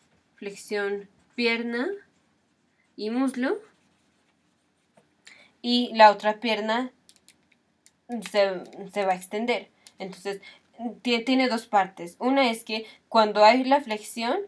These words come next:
de la pierna y del muslo, hay, hay extensión de los contralaterales. Se lleva a extensión. Y ya, una vez que el paciente ya está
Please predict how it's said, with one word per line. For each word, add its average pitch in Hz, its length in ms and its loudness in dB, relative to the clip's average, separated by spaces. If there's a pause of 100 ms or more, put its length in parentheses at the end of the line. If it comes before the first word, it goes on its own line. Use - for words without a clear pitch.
(260)
de 196 460 -4
la 185 240 -6
pierna 196 340 -4
y 185 120 -10
del 196 140 -6
muslo, 254 460 -2 (580)
hay, 208 440 4 (100)
hay 208 480 0
extensión 214 560 -2
de 196 120 -2
los 190 260 -2
contralaterales. 175 1120 -4 (340)
Se 180 140 -10
lleva 175 240 -6 (220)
a 180 120 -10
extensión. 175 560 -14 (1300)
Y 233 200 -2
ya, 214 340 2
una 226 240 2
vez 208 220 0
que 214 240 -2
el 190 100 -6
paciente 196 420 -10
ya 185 120 -4
está 185 480 -4